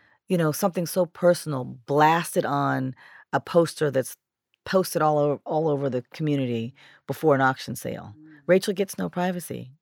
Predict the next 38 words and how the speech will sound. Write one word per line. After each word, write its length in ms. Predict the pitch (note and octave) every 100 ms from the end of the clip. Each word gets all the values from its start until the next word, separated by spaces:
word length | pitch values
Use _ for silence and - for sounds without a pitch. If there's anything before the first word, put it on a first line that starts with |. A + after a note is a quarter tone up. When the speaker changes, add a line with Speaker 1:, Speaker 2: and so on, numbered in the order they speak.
| _
Speaker 1:
you 100 | D#3+
know? 300 | D#3 E3 F#3+ - _ _ - - -
And 160 | - F3+
so 280 | - E3+ E3
that's, 440 | D#3+ F3 - - -
those 380 | - - F#3 F#3
are 60 | F3+
some 180 | F3+ E3+
of 60 |
the 80 | C#3+
stories 320 | - D#3 C#3+
that 80 | C3+
I 40 |
write 240 | B2+ B2 B2+
about, 360 | A#2+ A2+ - -
um, 420 | C#3 B2 B2 C3
in 320 | C#3+ C3 C3
those 240 | C3 B2+ -
first 260 | C3 B2
three 140 | - B2+
chapters, 640 | - A#2 - A#2+ B2 - - - - _
and 220 | D3 C#3+
about 300 | C#3 C#3 C#3
the 100 | C#3
women 440 | C3 C#3 C#3 C#3 -
who 200 | E3 C#3+
did, 420 | B2 C3+ B2+ C3+ -
um, 500 | C3 B2 A#2+ B2 C#3
manage 480 | C#3 C#3 C#3 C3+ -
to, 480 | D#3 C3+ C3 B2+ B2+ - - _ _ _ _ _ _ -
I 80 | E3
think 260 | F#3 D#3
there 100 | D#3+
was 220 | C3+ B2+
maybe 240 | D3 C3+ C3
this 220 | C3 -
one 160 | C3+ C#3
plantation, 800 | C#3 B2+ D3+ B2+ - B2+ A#2+